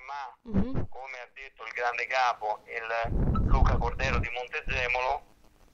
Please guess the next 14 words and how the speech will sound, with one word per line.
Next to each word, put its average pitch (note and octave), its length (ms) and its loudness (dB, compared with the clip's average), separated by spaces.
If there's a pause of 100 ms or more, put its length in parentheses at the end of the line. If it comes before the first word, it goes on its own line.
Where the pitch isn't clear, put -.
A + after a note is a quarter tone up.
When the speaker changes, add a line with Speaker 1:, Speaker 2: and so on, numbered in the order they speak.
(320)
Speaker 1:
questo D#3+ 420 2
sarà D3+ 160 8
un C#3+ 100 8
anno D3+ 360 8
di C#3 140 0
transizione, C#3+ 1040 4
un A#2+ 200 2
anno C#3 360 8
in C3 120 -4
cui C#3+ 300 4
vedremo C3 460 4
la B2 100 8
Ferrari, B2+ 800 4 (360)
eh, C#3 400 10